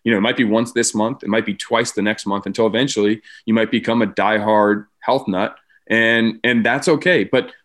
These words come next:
we're not, we don't require you to be that. And, and I'm not that, you know, I'm guilty, you know, Halloween's coming and I will probably eat some M and M's 'cause I like M and M's.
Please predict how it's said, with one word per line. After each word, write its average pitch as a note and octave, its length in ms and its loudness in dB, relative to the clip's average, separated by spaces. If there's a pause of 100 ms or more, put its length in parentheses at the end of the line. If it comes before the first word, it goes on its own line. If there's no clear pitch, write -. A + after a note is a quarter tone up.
(120)
we're D3 160 2
not, E3 280 0 (120)
we B2+ 100 2
don't D#3+ 200 2
require B2 400 0
you G2+ 140 0
to G2 60 -2
be F2 160 -2
that. - 180 -8 (180)
And, G2 260 -4
and F#2+ 180 -2
I'm C#3+ 240 0
not A2 220 0
that, F2 200 -4
you G#2 100 -4
know, G2+ 100 -2
I'm A#2+ 180 0
guilty, G#2+ 500 -2
you G#2+ 100 -4
know, F#2+ 280 -4
Halloween's A#2 480 2
coming G2+ 340 -4
and F#2 100 -4
I G#2+ 120 0
will G#2+ 160 0
probably A2 480 0
eat G#2+ 220 -4
some A2 120 -2
M A2+ 140 0
and C3 80 0
M's G2 240 -4
'cause F#2 180 -6
I F#2+ 100 -2
like G2+ 260 -2
M G#2 120 -2
and G#2+ 80 -4
M's. F2 240 -10